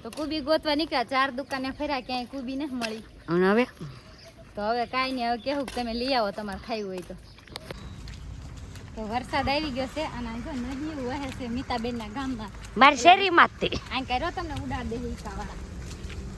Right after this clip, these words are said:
Speaker 2: ઈ મને ઓળખે છે એટલે નહીં ઉડાડ. નહીં, હાલો જ તે.
Speaker 1: તો મેં થોડાક દિવસ પહેલા છે ને એક વીડિયો જોયો હતો અમેરિકાનો, કાંઈક શું હતું? અમેરિકામાં વરસાદ આવે ને એક કલાક તો છે ને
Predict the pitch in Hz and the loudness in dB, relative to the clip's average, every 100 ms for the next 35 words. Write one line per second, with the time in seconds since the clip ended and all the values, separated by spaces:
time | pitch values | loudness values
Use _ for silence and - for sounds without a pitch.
0 | 156 - - - - 247 302 320 339 339 | -6 -6 -6 -8 -2 8 12 12 12 12
1 | 349 294 254 277 269 277 277 262 220 190 | 12 8 4 2 0 -2 -2 -4 -4 -6
2 | - - - - - - - - 262 269 | -6 -6 -6 -6 -6 -6 -6 -4 0 6
3 | 233 262 254 - 220 254 - - 302 - | 10 10 6 0 2 2 2 4 8 10
4 | - - - - - 247 302 - 330 330 | 10 10 12 12 12 12 12 12 12 10
5 | - 330 330 320 320 330 339 277 - 277 | 10 10 10 10 8 8 8 10 10 10
6 | 294 285 - - - - - 285 202 - | 10 10 10 10 10 12 12 12 12 10
7 | - 240 240 233 - 381 190 202 202 - | 8 8 6 4 4 4 6 4 4 2
8 | - - - - - 285 311 - 311 285 | 2 2 2 2 2 4 4 4 4 6
9 | 285 294 330 330 359 381 294 254 277 - | 4 6 6 8 10 10 10 8 8 10
10 | 170 247 156 - - - - - - 254 | 10 12 12 12 10 10 8 8 8 8
11 | - 349 330 | 8 8 8